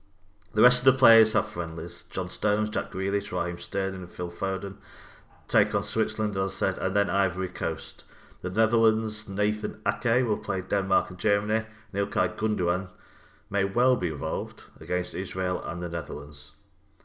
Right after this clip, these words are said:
For some City players, a chance for a good break, of course, and no doubt some inspirational Instagram photos. Hopefully they won't get Gary Neville too angry,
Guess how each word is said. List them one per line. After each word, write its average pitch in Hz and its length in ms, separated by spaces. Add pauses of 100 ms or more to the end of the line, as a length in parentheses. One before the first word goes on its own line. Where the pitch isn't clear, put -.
For - 80
some 139 240
City 113 240
players, 76 320
a 95 60
chance - 440
for - 140
a 87 60
good - 220
break, 110 240
of - 140
course, 78 300
and 98 80
no 110 120
doubt 82 440 (160)
some 90 260
inspirational 98 800
Instagram 85 560
photos. 76 640 (580)
Hopefully 107 360
they 95 60
won't 98 200
get - 220
Gary 92 260
Neville 90 260
too 80 260
angry, 80 300